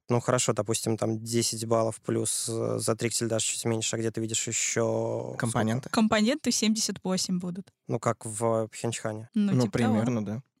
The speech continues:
Speaker 3: Нет, я согласна, что это, конечно, было ожидаемо, но, на мой взгляд, это не было чем-то реально справедливым, потому что мне, например, сильно не понравилась произвольная Камилы, потому что на фоне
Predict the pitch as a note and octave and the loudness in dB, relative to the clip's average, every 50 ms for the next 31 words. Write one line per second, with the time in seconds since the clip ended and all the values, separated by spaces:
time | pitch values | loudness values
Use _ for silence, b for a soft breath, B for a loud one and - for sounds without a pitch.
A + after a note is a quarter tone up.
0 | - C4 C#4 B3 F#3+ - A3 A3+ A#3+ B3+ B3+ B3+ B3+ - C#4 B3+ A#3+ C4+ D4 D4 | 2 2 4 4 2 2 2 2 4 4 4 2 2 0 0 0 2 2 2 2
1 | - - B3 - - B3 B3 B3 - B3 A#3+ A#3 A#3 A#3 - A#3+ A3+ G#3+ A#3+ A#3 | 2 0 0 0 0 0 0 2 2 2 4 4 2 2 2 0 2 2 2 2
2 | A3 G#3+ G3+ G#3+ G#3 G#3 G#3+ A#3 D#4 F#4+ F4 A#3+ A3+ G#3 G3+ G3+ G3+ G#3 G#3 G#3 | 2 0 0 -2 -2 -2 0 -2 0 0 2 2 2 2 2 2 0 0 2 2
3 | G#3 G#3 G#3 G#3 G3+ G3+ G3 F#3+ - _ _ _ _ _ _ _ b b b b | 2 2 2 2 0 0 -2 -4 -8 _ _ _ _ _ _ _ b b b b
4 | b b b b G3+ G#3 G#3+ A3+ A3+ G#3 G#3+ A3 A3+ A#3+ A#3 A#3 A3 - G#3+ G#3+ | b b b b 4 4 6 6 4 4 4 4 4 4 2 0 0 0 2 4
5 | A3 A3+ A3+ A#3 A#3 A3 A3 G#3+ G#3+ G#3 G#3 G3+ G3 G3 G3 F#3+ - _ b b | 4 6 6 4 4 2 2 2 4 4 4 4 4 2 2 0 -2 _ b b
6 | b b b b _ - - - A3+ A3+ A3 - G3+ G3 G3+ G3+ G#3+ A3+ G#3+ - | b b b b _ -4 2 4 4 4 4 4 2 2 4 4 4 4 2 0
7 | - - G3+ F#3+ G3 F#3+ F#3+ G3 A#3+ D4 D4 A#3+ G#3+ - G3 F3+ F#3+ F#3+ F#3+ F#3+ | 0 -2 -2 -2 0 -2 0 -2 0 0 2 2 2 0 -2 -4 -2 -2 0 0
8 | F#3 - - - F#3+ F#3+ F#3+ F#3 F#3 F#3 F#3 F#3 F3+ F#3 F#3 F#3 F#3 F#3+ G3+ A#3+ | 0 -2 0 0 0 2 2 4 4 4 4 2 2 0 0 0 0 2 4 4
9 | C#4 B3+ A3 G#3 G3 G3 F#3+ F#3 - - - G3+ F#3+ F#3+ F#3 F3+ - F3 E3+ F3 | 2 2 0 0 0 0 0 0 -2 -2 -2 0 0 0 -2 -2 -2 -2 -2 0
10 | F3+ F#3 F3+ F3+ F3+ - - F#3 F3+ F3+ F3 F3+ F3+ F3 F3 F3 E3+ - F3+ F3+ | 2 2 0 0 -4 -4 -4 -4 -4 -2 -2 -2 -2 -2 -2 -4 -4 -4 -4 -2
11 | F3 F#3+ A#3+ D4+ C4 G#3+ A3 B B B B B B B B B _ _ - - | 0 0 0 0 0 -2 -2 B B B B B B B B B _ _ -8 -4
12 | F#3 G3 F#3+ F#3+ G3 F#3+ - - - F#3+ F#3+ G3+ G#3 - - B3 A#3 A3+ A3 G#3+ | -2 0 0 0 0 0 -2 -2 -2 -2 0 0 0 0 2 2 4 4 4 4
13 | G3+ G3 F#3+ F#3 F#3+ | 4 2 2 0 -2